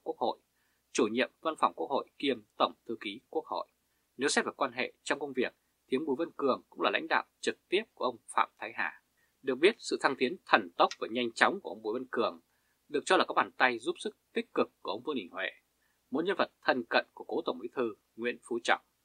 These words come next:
Ông Vương Đình Huệ đã từng là ứng viên hàng đầu cho chức vụ Tổng Bí thư và là người kế nhiệm được ông Trọng chỉ định. Dù với những sai phạm lớn vừa kể trên, nhưng không hiểu vì lý do gì, cựu Chủ tịch Vương Đình Huệ vẫn có thể kéo dài và kéo Bùi Văn Cường về Quốc hội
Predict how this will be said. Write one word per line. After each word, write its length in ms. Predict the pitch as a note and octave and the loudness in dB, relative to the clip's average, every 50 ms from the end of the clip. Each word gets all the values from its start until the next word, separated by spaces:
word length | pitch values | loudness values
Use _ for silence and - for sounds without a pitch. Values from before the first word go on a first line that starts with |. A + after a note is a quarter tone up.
| _ _ _ _ _ | _ _ _ _ _
Ông 200 | - E3 E3 D3+ | 4 4 4 4
Vương 140 | - F#3+ D3 | 0 0 -2
Đình 120 | A2+ F2 | -2 -4
Huệ 120 | G2+ G#2 - - | -6 -8 -8 -8
đã 60 | - - | -6 -2
từng 120 | - A2+ | -2 -2
là 80 | G#2 E2+ | 0 -2
ứng 160 | - A#2 C#3 - | -4 -6 -4 -2
viên 140 | E3+ D3 C3+ B2+ _ | -2 -2 -2 -4 _
hàng 220 | - C3 G#2 G2+ G#2+ | -6 -4 -4 -2 0
đầu 240 | A#2+ A2+ G#2 - - | 0 0 0 0 -4
cho 60 | C3+ C3+ | -10 -8
chức 120 | - - - | -8 -6 -4
vụ 180 | - C3 - - _ | -4 -4 -4 -2 _
Tổng 200 | - B2 - - B2 | 2 2 2 0 -4
Bí 100 | A#2 C#3+ - | -10 -6 -4
thư 260 | D#3 C#3 B2+ A2+ G#2+ - _ _ _ _ _ _ _ | -2 -2 -2 -2 -4 -8 _ _ _ _ _ _ _
và 100 | - C#3 | -2 0
là 80 | C#3 C#3 | 0 0
người 140 | C#3 C3+ A#2 | 0 -2 -4
kế 140 | - D3+ F3 | -4 -6 -6
nhiệm 220 | F#3+ F3 C#3+ - - _ - | -2 -2 -2 -2 -2 _ -12
được 120 | - A#2+ - | -10 -6 -6
ông 160 | D#3 D3+ C3+ | -6 -6 -2
Trọng 200 | - - - - _ _ _ _ _ | 0 0 0 0 _ _ _ _ _
chỉ 240 | - - A2 - - - | -6 -4 -4 -4 -6 -10
định. 140 | - - - _ _ _ _ _ _ _ _ _ _ _ | -16 -18 -18 _ _ _ _ _ _ _ _ _ _ _
Dù 200 | - C3 C#3 C3 | 2 4 4 6
với 120 | A#2+ C3+ | 4 2
những 60 | E3 F3+ | -2 0
sai 140 | - F#3 C#3+ | -2 -2 2
phạm 180 | - C3+ - A2+ | 2 2 0 0
lớn 280 | G#2+ A2+ B2 C3 F#3 A3 - | 0 0 0 0 0 -2 -6
vừa 80 | B2+ - | -6 -6
kể 120 | - F2 E2+ | -6 -8 -4
trên, 320 | - - C#3 B2 A#2 A2+ A2+ _ _ _ _ _ _ _ - | 2 4 4 4 2 0 -6 _ _ _ _ _ _ _ -8
nhưng 280 | C3 C3+ C3+ B2 A2+ G#2+ | -4 -2 -2 -2 -2 -6
không 220 | - - - E3+ E3+ | -8 -6 -6 -2 0
hiểu 220 | D#3+ B2+ F2 - _ _ - | 0 -2 -2 -2 _ _ -8
vì 80 | A2 A2 | -6 -4
lý 160 | A#2+ D3+ E3+ | -2 -2 -4
do 80 | E3+ | -4
gì, 320 | D3 B2+ B2 A2+ G2 E2+ - _ _ _ _ _ _ _ _ - | -4 -4 -4 -4 -4 -4 -10 _ _ _ _ _ _ _ _ -4
cựu 180 | - D#3 C3 - | -2 0 0 0
Chủ 100 | - C3+ A#2 | -2 -4 -4
tịch 120 | - A2+ - _ _ - | -4 -6 -6 _ _ -2
Vương 120 | F3+ F3 | -2 0
Đình 120 | D#3+ A2 G2 | 0 -2 -4
Huệ 160 | A2 A2 - - _ _ _ | -4 -6 -6 -6 _ _ _
vẫn 120 | - - B3 | -10 -6 -4
có 100 | G3 F#3 | -4 -2
thể 160 | - C#3 F2+ - _ - | -2 -4 -4 -6 _ -2
kéo 160 | - C3 D3 | -2 0 2
dài 280 | C#3+ D3 B2 F#2+ E2+ - _ _ _ _ _ _ - | 6 6 6 6 4 0 _ _ _ _ _ _ -2
và 120 | A2+ A2 | -2 -2
kéo 160 | - - C#3+ E3 | 0 0 0 0
Bùi 120 | F3 B2 A2+ | 0 0 -2
Văn 140 | D3+ - C3 | -4 -8 -6
Cường 280 | - C#3 B2+ A2 F2+ E2 - | -2 0 0 0 0 -4 -14
về 80 | F2 - - | -14 -10 -6
Quốc 140 | F3+ E3+ | -6 -4
hội 240 | - C3+ G#2 - - | 0 0 0 0 0